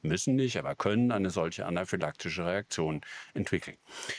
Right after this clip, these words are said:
Und wo wir schon bei Anaphylaxien sind, also bei diesem allergischen Schock, auch Insektengiftallergien sind gar nicht so selten. Das ist also die überschießende Reaktion auf den Stich einer Wespe oder Biene.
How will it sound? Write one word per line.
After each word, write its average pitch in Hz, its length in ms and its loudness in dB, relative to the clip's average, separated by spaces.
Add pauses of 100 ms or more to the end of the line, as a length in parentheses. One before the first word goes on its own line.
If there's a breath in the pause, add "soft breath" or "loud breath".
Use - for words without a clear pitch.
(140 loud breath)
Und 95 100 2
wo 107 140 6
wir 107 100 6
schon 107 180 2
bei 98 120 6
Anaphylaxien 90 840 0
sind, 185 360 2
also 95 260 2
bei 80 160 2
diesem 82 260 0
allergischen 76 640 0
Schock, - 420 2
auch - 200 0
Insektengiftallergien 147 1700 2
sind 135 220 0
gar 123 180 0
nicht 123 240 2
so 135 220 2
selten. 151 540 0
Das 92 260 0
ist - 180 -6
also 90 300 0
die 85 120 -6
überschießende 110 840 0
Reaktion 110 680 2 (420 loud breath)
auf - 300 2 (100)
den 82 220 0
Stich - 420 0
einer 85 280 0
Wespe 110 380 0
oder 135 260 2
Biene. 92 440 -2